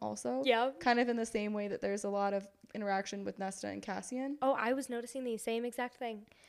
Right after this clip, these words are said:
Speaker 2: like, lots of interaction where, like, they would look to each other for advice. They would look for each other for confirmation.
Speaker 1: Mm-hmm.
Speaker 2: I was like, "Dang." Or even, like, when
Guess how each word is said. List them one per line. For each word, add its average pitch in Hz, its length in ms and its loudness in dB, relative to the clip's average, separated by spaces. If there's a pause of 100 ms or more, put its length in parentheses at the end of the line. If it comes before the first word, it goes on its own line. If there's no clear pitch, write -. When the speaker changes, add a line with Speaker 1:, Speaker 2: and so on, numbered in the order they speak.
(280)
Speaker 2:
like, 240 240 6 (120)
lots 247 680 4 (220)
of 233 140 0
interaction 233 840 2
where, 226 180 2
like, 220 300 2 (300)
they 240 160 8
would 247 160 6
look 233 260 0
to 277 100 -2
each 262 140 -4
other 269 160 6
for 220 260 -2
advice. 196 680 -2
They 247 120 4
would 226 140 2
look 233 140 -4
for 240 120 0
each 233 160 -2
other 220 140 -2
for 220 100 -10
confirmation. 214 880 2 (180)
Speaker 1:
Mm-hmm. 220 140 -4 (260)
Speaker 2:
I 269 40 2
was 269 80 4
like, 254 220 6 (440)
"Dang." 226 540 0 (360)
Or 254 120 6
even, 269 320 2
like, 240 220 0
when 233 440 2